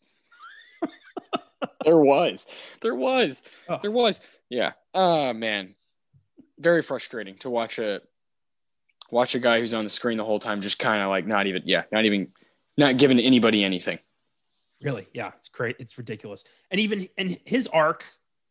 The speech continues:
Speaker 1: doesn't make sense either. Like, what are, what are we supposed to get out of this character?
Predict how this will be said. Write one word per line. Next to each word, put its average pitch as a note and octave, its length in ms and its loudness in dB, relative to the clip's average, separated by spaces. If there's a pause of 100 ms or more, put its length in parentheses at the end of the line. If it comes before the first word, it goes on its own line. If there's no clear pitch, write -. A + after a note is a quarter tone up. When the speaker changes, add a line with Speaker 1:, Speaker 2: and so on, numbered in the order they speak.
(420)
Speaker 1:
doesn't F3+ 200 -2
make G3+ 140 0
sense A#3+ 300 -2
either. E3+ 300 -2 (480)
Like, D#3 220 -4 (160)
what E3+ 280 0
are, A3 60 2
what G#3 180 2
are B3 120 -2
we A3 120 -2
supposed G#3 360 0
to F#3 60 -8
get E3+ 260 -2
out E3 120 0
of C#3+ 80 0
this D3 140 -4
character? G3 480 0